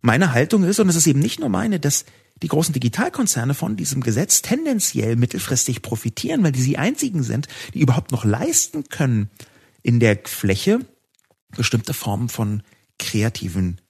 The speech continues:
urheberrechtlich geschützten Inhalten ins Netz zu bringen oder ins Netz bringen zu lassen durch Nutzerinnen und Nutzer. Natürlich wird das massive Folgen haben.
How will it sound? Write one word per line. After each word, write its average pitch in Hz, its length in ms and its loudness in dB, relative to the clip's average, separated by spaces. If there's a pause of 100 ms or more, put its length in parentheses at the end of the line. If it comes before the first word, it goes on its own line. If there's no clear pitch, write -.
urheberrechtlich 101 580 0
geschützten - 520 -6
Inhalten 92 720 -2 (440)
ins 127 280 4
Netz 226 340 2
zu 285 160 0
bringen 101 440 -2
oder 101 140 0
ins 98 200 0
Netz 104 180 0
bringen 107 220 0
zu - 120 0
lassen 95 300 2
durch 117 240 -6
Nutzerinnen 156 460 -2
und 160 120 0
Nutzer. 226 480 -4 (840)
Natürlich 240 460 4
wird - 120 -8
das - 140 -10
massive - 340 -8
Folgen - 420 -10
haben. - 220 -12